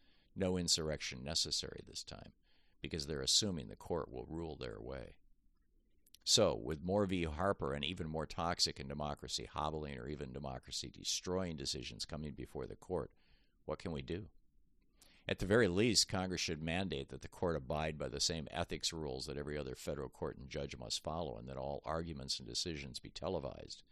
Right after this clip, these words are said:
This would increase the power of dissenters on the court and raise the integrity-focusing power of the spotlight of public opinion. All of these options are within the power of Congress should it choose to end the filibuster and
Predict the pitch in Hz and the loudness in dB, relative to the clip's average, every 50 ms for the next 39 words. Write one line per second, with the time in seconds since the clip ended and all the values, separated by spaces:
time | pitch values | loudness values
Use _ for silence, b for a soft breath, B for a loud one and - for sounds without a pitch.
0 | b b b b b b b b b b b b b - 107 - - 104 90 82 | b b b b b b b b b b b b b 4 6 6 8 6 4 4
1 | 78 - - 107 98 - - - - - 95 85 80 80 76 64 - - - - | 2 0 0 4 4 4 4 4 2 2 2 4 4 2 0 -2 -4 -2 2 2
2 | - 95 90 98 98 85 71 - 78 64 57 55 - - - 58 50 - - b | 4 4 2 0 -2 -2 -2 -2 -4 -4 -6 -8 -10 -8 -8 -8 -8 -10 -12 b
3 | b b b b b b - 80 78 78 82 85 87 87 85 76 - 80 69 69 | b b b b b b -6 -4 0 2 4 4 6 4 4 2 0 0 -2 -2
4 | 69 - - 101 90 - 78 69 67 65 - - 92 85 - - - - - 57 | -2 0 0 0 0 0 -2 -4 -4 -6 -4 -2 -2 -2 0 0 -2 -2 -2 -2
5 | 53 - - 82 85 82 73 67 60 58 58 - - - - - - 67 58 52 | -6 -6 -2 2 2 2 2 2 0 -4 -8 -8 -4 -4 -4 -2 -2 -4 -4 -4
6 | 50 55 55 57 57 - - 69 58 57 55 - - - - - 87 82 69 - | -4 -6 -6 -8 -8 -6 -4 -4 -4 -4 -8 -10 -10 -8 -6 -4 -4 -4 -6 -8
7 | - - - _ _ _ _ _ _ _ _ _ _ _ _ _ _ _ _ _ | -10 -16 -20 _ _ _ _ _ _ _ _ _ _ _ _ _ _ _ _ _
8 | _ - - - - - 101 107 101 85 80 85 76 71 87 82 85 85 - - | _ -20 -14 0 4 6 8 8 8 6 4 0 0 2 2 4 4 2 2 0
9 | - 73 67 - 78 65 69 76 71 76 82 69 - - - 87 80 76 71 62 | -2 -2 -2 -2 -2 -2 -2 -2 -2 -2 -2 -4 -4 -4 -2 -2 0 0 0 -2
10 | 58 - - - 90 92 92 85 69 50 - - - - 58 - - - - - | -4 -8 -6 -2 -2 0 0 -2 -4 -6 -6 -8 -8 -8 -8 -10 -8 -8 -4 -4
11 | 90 78 69 65 - - - - 82 76 65 62 - - 80 80 82 71 64 57 | -2 -4 -4 -4 -6 -8 -6 -6 -4 -4 -4 -6 -6 -4 -2 -2 -2 -2 -2 -2
12 | 55 - - 58 53 50 | -2 -4 -4 -6 -8 -10